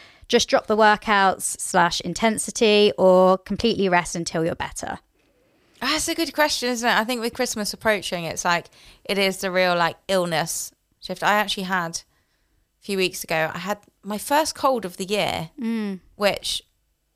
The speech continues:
Speaker 2: I feel like the less you get ill, the more sorry for yourself you feel when you get ill. And it really was not
Speaker 1: It's all
Speaker 2: that
Speaker 1: relative,
Speaker 2: bad, but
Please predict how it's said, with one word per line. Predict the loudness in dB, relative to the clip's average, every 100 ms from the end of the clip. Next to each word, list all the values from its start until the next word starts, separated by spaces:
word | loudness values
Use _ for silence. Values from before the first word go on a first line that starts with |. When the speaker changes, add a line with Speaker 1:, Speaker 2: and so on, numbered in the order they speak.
| _ -6
Speaker 2:
I |
feel | 0 2
like | 2 2
the |
less | 0 0 -2
you | -4
get | -4 0
ill, | -2 -2
the |
more | -4 -6
sorry | -4 -4 -4
for | -4
yourself | -6 -6 -6 -6
you | -8
feel | -6 -4 -2
when | -4
you | -6
get | -8 -4
ill. | -2
And | -2 -2
it | 0
really | 0 2 2
was | 0
not | 2 2
Speaker 1:
It's | 4
all |
Speaker 2:
that | 4
Speaker 1:
relative, | 4 4 4 2 0
Speaker 2:
bad, |
but | 2